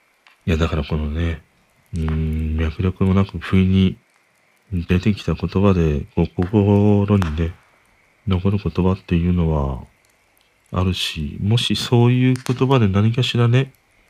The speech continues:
心を動かされるものがあったりしたら、その言葉はなんか大事にね、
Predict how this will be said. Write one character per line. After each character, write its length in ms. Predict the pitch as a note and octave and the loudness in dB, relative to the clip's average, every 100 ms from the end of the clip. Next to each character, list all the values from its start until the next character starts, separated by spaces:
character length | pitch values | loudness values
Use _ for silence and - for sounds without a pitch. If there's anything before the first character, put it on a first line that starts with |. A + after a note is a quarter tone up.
| _ - | _ -10
心 420 | G#2+ A#2+ A#2+ B2 | -2 4 6 6
を 140 | B2+ - | 4 0
動 180 | G2 G#2+ | -2 0
か 160 | A#2 | 0
さ 160 | A#2 B2 | 0 2
れ 100 | A#2 | 2
る 80 | E2+ | 2
も 140 | E2+ | 0
の 100 | F#2+ | 0
が 60 | F2+ | -2
あ 20 | |
っ 40 | - | -4
た 120 | - | -4
り 100 | D#2 | -2
し 120 | - | -2
た 120 | - F2+ | -4 -2
ら、 200 | D#2 B1 - _ _ _ _ _ - | -2 -6 -14 _ _ _ _ _ -12
そ 180 | - | -4
の 100 | G2+ | -2
言 240 | G2 G2+ G#2 | -2 -4 -2
葉 80 | G#2 | 0
は 60 | |
な 80 | F2+ | 0
ん 40 | |
か 120 | E2+ D#2+ | -4 -2
大 220 | F2+ F2 | 0 0
事 160 | F2+ | -2
に 100 | D#2+ | -4
ね、 280 | D#2 D#2 C#2+ | -2 -4 -4